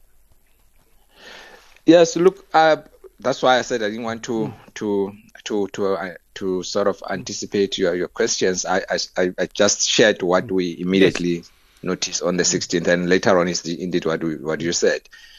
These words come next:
Speaker 1: Yes, we later realized that it was, uh, um, um, um, a ransomware, not ransomware, but, um, um, um, a malware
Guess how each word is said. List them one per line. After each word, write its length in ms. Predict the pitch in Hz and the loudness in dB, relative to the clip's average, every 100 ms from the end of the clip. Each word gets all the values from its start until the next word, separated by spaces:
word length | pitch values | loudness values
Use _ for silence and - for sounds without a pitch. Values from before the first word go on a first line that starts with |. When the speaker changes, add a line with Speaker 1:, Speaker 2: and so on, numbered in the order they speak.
| - | -6
Speaker 1:
Yes, 420 | 110 147 123 107 | 4 6 6 0
we 160 | 113 110 | -2 0
later 380 | 110 139 151 147 | 2 2 4 4
realized 380 | 139 110 107 107 | 6 6 4 2
that 100 | 101 | -6
it 160 | 95 | -2
was, 320 | 101 92 - | -2 -2 -4
uh, 320 | 101 95 90 95 104 _ _ _ _ - | -2 0 0 -4 -12 _ _ _ _ -8
um, 600 | 95 95 95 95 95 95 - | -4 -2 -4 -6 -8 -8 -4
um, 560 | 95 95 95 95 92 | -2 0 -2 -4 -6
um, 800 | 95 95 92 92 92 92 90 92 - - _ - | -6 -4 -4 -4 -6 -6 -6 -10 -14 -20 _ -2
a 260 | 95 95 - | 0 0 -2
ransomware, 840 | 87 92 104 110 101 95 95 98 107 | -4 0 0 2 0 4 4 4 0
not 240 | 110 127 | -2 -2
ransomware, 600 | 98 101 98 92 92 90 | 0 -2 0 -2 0 0
but, 200 | - 90 | -2 -6
um, 320 | 92 95 92 90 95 | -4 -4 -6 -8 -4
um, 400 | 92 92 92 92 _ - - | -2 -4 -8 -20 _ -16 -6
um, 280 | 95 95 95 | -4 -2 -4
a 80 | 98 | -2
malware 600 | 95 107 104 101 98 | 4 4 6 6 6